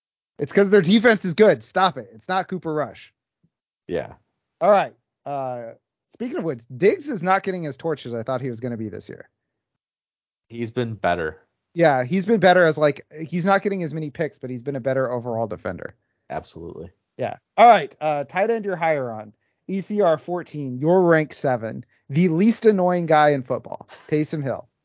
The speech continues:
Speaker 1: That's his official nickname, the least annoying guy in football.
Speaker 2: I hate this guy, man. Uh, but it's with Andy Dalton at quarterback, because he has no mobility, they just,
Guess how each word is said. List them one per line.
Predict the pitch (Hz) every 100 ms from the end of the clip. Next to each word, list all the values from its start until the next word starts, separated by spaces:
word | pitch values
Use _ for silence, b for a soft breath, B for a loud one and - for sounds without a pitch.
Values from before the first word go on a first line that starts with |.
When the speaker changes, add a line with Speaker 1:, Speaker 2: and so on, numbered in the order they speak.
| _ _ _ b b
Speaker 1:
That's | 190 208
his | 254
official | 247 214 208 180
nickname, | 160 156 127 123
the | 139
least | 131 180 -
annoying | 160 151 143 139
guy | 131 123
in | 117
football. | - - - _ _ _ _ _ _ _
Speaker 2:
I | 95 95
hate | 92 82
this | 76 80
guy, | 82 76
man. | 78 76 80 82 _ _ _ -
Uh, | 90 90 80 80 82 _
but | - 90 80 _ _ _ _ _ _ -
it's | 92 - - _ _ _ -
with | 95
Andy | 98 101 101
Dalton | 87 95 92
at |
quarterback, | - 98 95 90 98 78 _ _ _ _ _ _ _
because | 101 - 90
he | 90
has | 87
no | 85 85
mobility, | 82 80 80 82 85 90 90 -
they | 80 82
just, | 76 85 73